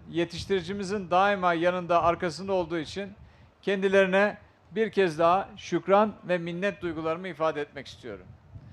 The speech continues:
Bu vesileyle Ramazan bayramınızı şimdiden tebrik ediyor.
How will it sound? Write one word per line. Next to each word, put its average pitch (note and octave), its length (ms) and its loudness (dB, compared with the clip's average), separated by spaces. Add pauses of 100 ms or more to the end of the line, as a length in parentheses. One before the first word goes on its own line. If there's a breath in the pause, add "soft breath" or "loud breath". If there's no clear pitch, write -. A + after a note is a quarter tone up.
(280 loud breath)
Bu A3 100 -10
vesileyle F#3 680 0 (100)
Ramazan F#3 480 -2
bayramınızı F3 580 0
şimdiden E3+ 520 -4
tebrik E3 300 -6
ediyor. F3 380 -4